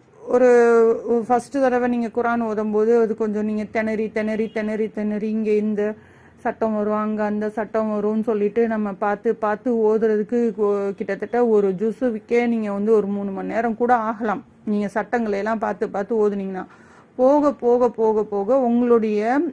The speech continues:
உள்ளத்துக்கு வந்து அது தன்னால வந்து இதெல்லாம் இப்படிதான் வரும் அப்படின்றது வந்து பழகிடும். So, போக, போக ரெண்டு மணி நேரம் ஆகும், அப்புறம் ஒன்றரை மணி நேரம் ஆகும், போக,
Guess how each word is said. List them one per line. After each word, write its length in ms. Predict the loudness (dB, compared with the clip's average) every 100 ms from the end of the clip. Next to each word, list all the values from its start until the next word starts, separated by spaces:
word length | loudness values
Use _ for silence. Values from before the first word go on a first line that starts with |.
| -6 -2
உள்ளத்துக்கு 400 | 2 2 0 -2
வந்து 200 | 0 2
அது 220 | 4 2 0
தன்னால 440 | -2 0 2 2
வந்து 320 | 2 2 2
இதெல்லாம் 380 | 2 2 2 2
இப்படிதான் 420 | 0 -2 0 2
வரும் 300 | 4 4 4
அப்படின்றது 580 | 2 0 2 2 2 2
வந்து 200 | 0 0 0
பழகிடும். 440 | 0 2 0 -4 -10 -14
So, 280 | 0 2 2
போக, 360 | 2 2 2
போக 340 | 2 4 6 6
ரெண்டு 320 | 4 2 2
மணி 180 | 0 -2
நேரம் 280 | -4 -4 -4
ஆகும், 300 | -4 -4 -4
அப்புறம் 360 | -4 -4 -4
ஒன்றரை 300 | -2 -2 -2
மணி 120 | -2
நேரம் 240 | -6 -6 -6
ஆகும், 360 | -6 -4 -6 -2
போக, 260 | -4 -4